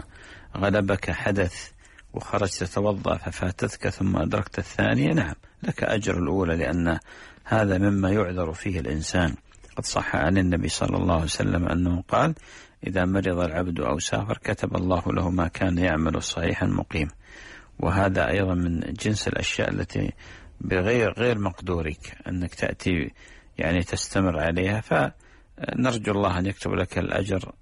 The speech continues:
الأجر ال-، الأول بالنسبة لإدراك الصف الأول،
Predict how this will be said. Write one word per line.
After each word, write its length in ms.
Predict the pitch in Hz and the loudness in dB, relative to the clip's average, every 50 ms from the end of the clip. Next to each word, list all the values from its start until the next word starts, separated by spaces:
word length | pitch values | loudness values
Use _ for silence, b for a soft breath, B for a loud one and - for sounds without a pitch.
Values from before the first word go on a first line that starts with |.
| - - | -8 -4
الأجر 400 | - - - 95 95 90 87 87 | -2 0 0 2 2 2 2 2
ال-، 180 | 90 87 82 | 2 2 2
الأول 580 | 82 80 76 - - 101 107 101 95 87 80 71 | 2 0 0 2 2 2 2 4 4 4 4 2
بالنسبة 460 | 65 78 - - - - - - - | 0 -2 -2 -2 -2 -2 -4 -2 0
لإدراك 520 | - 76 76 82 90 - 87 92 - - - | 0 2 2 2 2 2 2 0 0 -4 -6
الصف 380 | - - - 98 92 - - | -8 -4 -4 -4 -4 -2 -4
الأول، 580 | - - - 98 95 90 90 87 87 87 85 | -2 0 2 2 2 4 4 4 2 2 0